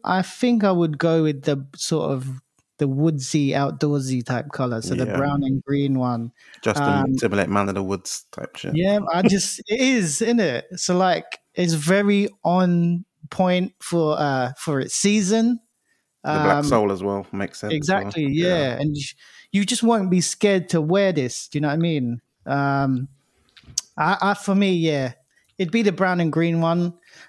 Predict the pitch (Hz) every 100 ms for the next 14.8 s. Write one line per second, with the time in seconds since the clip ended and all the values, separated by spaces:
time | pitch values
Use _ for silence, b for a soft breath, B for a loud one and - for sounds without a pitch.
0 | _ 196 202 185 180 - 196 202 214 208
1 | - - 160 156 139 180 156 - - -
2 | 87 156 160 147 135 139 - - _ _
3 | _ - 170 - - 143 156 160 156 -
4 | 139 131 127 131 131 - 135 - 135 160
5 | 139 135 127 139 135 123 123 117 120 120
6 | _ - - B B B B B B -
7 | - - 92 - 98 90 - 123 - 104
8 | 98 98 101 110 107 98 95 104 95 -
9 | 95 - 104 98 92 - 101 95 95 98
10 | 95 98 98 B B B B - 160 170
11 | - 147 135 - 180 196 - - 113 -
12 | 151 127 - 117 - 151 131 107 107 113
13 | 127 123 110 - 104 - 95 131 - -
14 | 110 101 90 95 - 95 - -